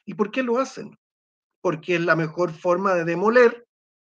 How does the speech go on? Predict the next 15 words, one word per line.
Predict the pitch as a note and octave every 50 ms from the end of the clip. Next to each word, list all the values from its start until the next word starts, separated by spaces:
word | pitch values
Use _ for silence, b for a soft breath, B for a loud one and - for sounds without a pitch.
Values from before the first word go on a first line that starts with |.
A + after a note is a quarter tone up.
| _ _ _ _ _ _ _ _
por | - A3 A3+
las | B3+ C4 G#3+ G3+
bases | B3 A3 E3+ - - A3+ A3+ - - _ -
el | - -
sistema | - - G#3+ - - A3 G3+ F3+ F#3+ A3+ A#3+ - -
que | G#3+ G#3
no | A3+ A#3
les | A3 G#3+
gusta | B3 D4 A3+ - - - - - _ _ _ _ _ _ _ _ _ _
y | - F#3+
llevarnos | F#3+ G#3 G3 F#3 F3+ E3+ F3 F#3 G#3 G#3+
a |
un | G#3+ G#3+
sistema | - D4 A3 - - E3 D#3 E3
centralizado. | D#3+ - A3 G#3+ - A3+ A#3 A3 - C4+ C4 A#3 - - -